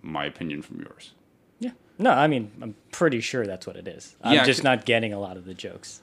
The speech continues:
Speaker 1: Yeah, a lot of, uh, like, I re-, I, after a while, I just stopped reading the subtitles 'cause I noticed that it's not helping with the scene <laughs> at all.
Speaker 2: <laughs>
Speaker 1: I, I was imagining, I,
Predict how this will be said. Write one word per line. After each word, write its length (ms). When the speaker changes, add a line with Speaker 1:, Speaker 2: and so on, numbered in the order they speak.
Speaker 1:
Yeah, 320
a 140
lot 300
of, 60
uh, 40
like, 220
I 60
re-, 340
I, 120
after 260
a 60
while, 200
I 60
just 140
stopped 220
reading 120
the 80
subtitles 460
'cause 120
I 180
noticed 340
that 80
it's 140
not 160
helping 640
with 240
the 80
scene 220
<laughs> 20
at 200
all. 240
Speaker 2:
<laughs> 100
Speaker 1:
I, 480
I 60
was 100
imagining, 420
I, 200